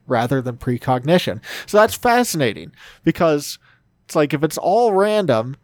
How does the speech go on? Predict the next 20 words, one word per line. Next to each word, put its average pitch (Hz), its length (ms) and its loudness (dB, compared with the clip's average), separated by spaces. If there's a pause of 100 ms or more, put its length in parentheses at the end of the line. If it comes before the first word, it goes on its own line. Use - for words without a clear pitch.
(220)
you'd 160 180 2
expect 160 340 0
the 165 80 0
precognition 160 720 0
to 139 80 0
work 127 200 2
the 131 80 -10
same 131 260 -2
as 131 80 -8
telepathy, 165 480 -2
but 123 140 -2
it 147 180 -6
doesn't. 202 420 0
You 135 120 -2
go 147 160 2
precognition, 160 760 0
it 120 80 -4
drops 117 260 0
to - 80 -18
chance. - 540 -12